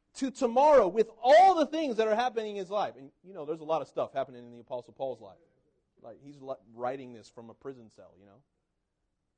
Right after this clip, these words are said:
after being beaten and tortured and kicked out of cities. A lot worse stuff than what you're dealing with today.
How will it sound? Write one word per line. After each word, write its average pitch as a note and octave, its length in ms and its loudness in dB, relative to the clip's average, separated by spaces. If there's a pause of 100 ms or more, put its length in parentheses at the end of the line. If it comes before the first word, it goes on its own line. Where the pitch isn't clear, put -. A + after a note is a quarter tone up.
(680)
after D3+ 220 -2
being C#3+ 300 -10
beaten D#3 340 -18
and G#2+ 140 -20
tortured C#3+ 420 -12 (560)
and B2 180 -20
kicked F#3 200 -10
out D3 160 -8
of A#2+ 60 -20
cities. B2+ 380 -20 (720)
A D3 40 -12
lot F#3 180 -2
worse G3 160 -2
stuff F3+ 240 -4
than D#3+ 120 -10
what D#3 160 -10
you're E3 100 -8
dealing C3+ 320 -16
with A2+ 140 -20
today. A#2+ 120 -20